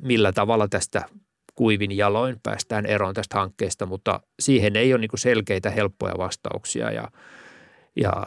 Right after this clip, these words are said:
ja tota, et, et miten, miten se sit hallituksesta loppujen lopuksi nähdään, että mikä on se riittävä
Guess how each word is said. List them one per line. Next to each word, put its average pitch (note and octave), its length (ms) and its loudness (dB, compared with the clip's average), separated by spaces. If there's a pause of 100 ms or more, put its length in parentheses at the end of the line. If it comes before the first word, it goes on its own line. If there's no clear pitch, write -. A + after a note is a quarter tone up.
(160)
ja F#2 120 -4
tota, F2+ 480 0 (880)
et, G#2+ 120 -4 (200)
et G#2 140 0
miten, A2 340 2
miten A2+ 280 2
se F2+ 60 -4
sit F#2+ 140 -8
hallituksesta A2+ 640 0
loppujen G#2+ 320 0
lopuksi G2+ 340 -6
nähdään, G2 440 -2
että F#2 160 -8
mikä G2+ 280 0
on F#2 120 -4
se A#2 100 -4
riittävä A2 560 -4